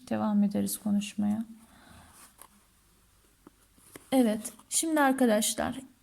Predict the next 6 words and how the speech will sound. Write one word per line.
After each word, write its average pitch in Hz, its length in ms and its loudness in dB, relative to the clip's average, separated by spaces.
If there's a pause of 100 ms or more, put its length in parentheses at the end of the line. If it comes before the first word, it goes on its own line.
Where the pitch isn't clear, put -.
(140)
önümdeki 302 560 4
ilk 349 480 -2
batılmamış 302 1120 4 (1200)
ilmeğe 220 540 8 (500)
bir 294 160 2
kaydırma, 294 680 2